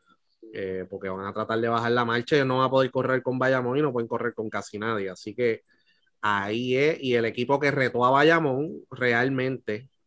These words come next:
en este inicio de temporada fue Santurce. Y pues tuvieron también sus problemas en Guaynabo, pero fuera de eso todos los juegos han sido amplios.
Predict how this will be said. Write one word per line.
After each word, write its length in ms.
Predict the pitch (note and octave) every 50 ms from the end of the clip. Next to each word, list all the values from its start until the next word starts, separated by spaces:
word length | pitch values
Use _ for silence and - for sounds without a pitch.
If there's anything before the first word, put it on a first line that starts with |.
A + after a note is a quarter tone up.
| _ _ _
en 140 | - A2+ A2
este 240 | A2 G#2+ - - B2+
inicio 320 | B2+ C3 C3 - - C#3
de 100 | C3 C3
temporada 580 | C3 C3 B2+ B2+ C#3+ C3+ B2 A2+ A2 A#2+ B2+ C3+
fue 180 | C3+ - A#2 A2+
Santurce. 720 | - C#3 C#3+ C3 - - F#2+ G#2 B2+ D3 - - - F2+ F2 _ _ _ _ _ _ _ _ _ _ _ _ _ _ _ _
Y 160 | - G#2 G2+
pues 460 | - - G#2 G#2 G#2 G#2 G#2 G#2 G2+ -
tuvieron 320 | A2+ A2 A2 A2 A#2+ A#2
también 220 | B2+ B2+ C3+ C#3
sus 160 | C3+ - C3 -
problemas 360 | - C#3 C3+ C3+ C3+ C3 C#3
en 120 | C#3 C#3
Guaynabo, 680 | C#3 C#3 C3 B2+ B2+ C3+ C#3+ D3 C#3 B2+ A#2 A#2 A#2 A2
pero 220 | - A#2 A2 A2
fuera 340 | G#2+ - A#2+ A#2 A#2+ B2+ C3
de 80 | B2+ B2+
eso 140 | B2 D3+ C#3+
todos 140 | C3 A#2+ A#2+
los 80 | A#2+
juegos 240 | A#2 B2+ B2+ C3 C3
han 140 | B2+ A#2+ A2+
sido 340 | - - C3 B2 A#2 A2 A2+
amplios. 400 | B2 B2+ A2+ - G2+ F#2 E2+